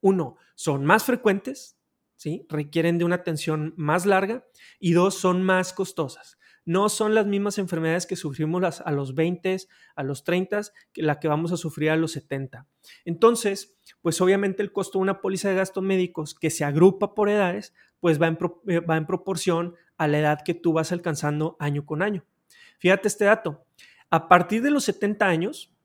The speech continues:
que, que ahorita te complemento con otro, otro dato también muy relevante, eh, a partir de los setenta años, ocho de cada diez asegurados presenta una reclamación en su póliza de gastos médicos.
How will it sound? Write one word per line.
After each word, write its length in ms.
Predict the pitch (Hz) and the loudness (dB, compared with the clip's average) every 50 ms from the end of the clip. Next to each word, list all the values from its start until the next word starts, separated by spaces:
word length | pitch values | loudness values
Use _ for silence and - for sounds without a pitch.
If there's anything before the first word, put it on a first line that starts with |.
| _ _ - | _ _ -6
que, 380 | - 170 156 147 143 - - _ - | -2 -2 0 0 -2 -6 -8 _ -4
que 260 | 160 147 143 143 - | -4 -2 -2 -2 -2
ahorita 280 | 156 147 151 160 165 196 | -2 -2 -2 -2 -4 -4
te 140 | - - - | -8 -6 -6
complemento 580 | - 156 143 - 147 147 156 156 151 190 180 | -6 -6 -6 -4 -2 -2 -2 -2 -2 -6 -6
con 120 | - 160 156 | -4 -4 -4
otro, 320 | 151 - 185 185 180 - - | -4 -4 -4 -6 -6 -4 -6
otro 260 | 160 147 - 170 185 | -6 -6 -4 0 0
dato 260 | 175 170 175 - _ - | 0 0 0 -4 _ -8
también 260 | 175 156 151 151 156 | -6 -4 -2 -2 -2
muy 160 | 160 170 175 | 0 0 0
relevante, 580 | 175 185 185 175 165 151 147 143 147 165 165 - _ _ _ _ _ _ _ - _ _ _ _ _ _ _ _ - | 0 -2 -2 -2 -2 -4 -4 -8 -8 -12 -14 -14 _ _ _ _ _ _ _ -20 _ _ _ _ _ _ _ _ -2
eh, 180 | 185 185 185 - - | 0 0 0 4 2
a 140 | 185 - - | 2 4 4
partir 260 | 185 185 - 240 247 | 2 2 2 0 2
de 80 | 277 294 | 2 2
los 140 | 294 285 | 2 2
setenta 420 | - 233 - - 220 226 214 - 208 | 0 -4 -2 -2 -2 -2 0 0 0
años, 420 | 190 185 185 190 - - _ _ _ - | 0 0 -2 -4 -6 -10 _ _ _ 4
ocho 380 | - 196 233 254 - - - 311 | 8 8 8 8 6 2 2 4
de 160 | 302 277 - | 4 2 2
cada 280 | - 233 226 240 240 226 | 2 2 4 4 4 4
diez 240 | 226 220 214 - | 2 0 0 0
asegurados 680 | 233 - - 233 226 220 214 208 175 165 175 175 - - _ _ _ _ _ | -2 0 0 0 2 2 2 2 2 2 0 -4 -8 -16 _ _ _ _ _
presenta 540 | - 202 190 180 185 - 202 196 202 202 233 | 0 2 2 2 2 2 2 2 2 2 0
una 160 | 226 233 233 | 2 2 2
reclamación 840 | 240 233 233 233 - 214 208 190 185 170 156 - 190 185 214 247 269 | 2 2 0 2 2 0 2 2 0 -2 -2 0 0 0 2 0 -2
en 80 | 240 | -4
su 180 | - 214 175 - | -6 -6 -8 -4
póliza 320 | 196 196 208 214 - 226 208 | -2 -2 -2 -2 -2 -2 -2
de 100 | 196 175 | -2 -2
gastos 300 | 185 190 - - 208 196 | -4 -6 -4 -6 -4 -2
médicos. 640 | 190 185 196 247 269 - - - - - - _ | 0 0 -2 -2 -4 -8 -12 -20 -20 -20 -20 _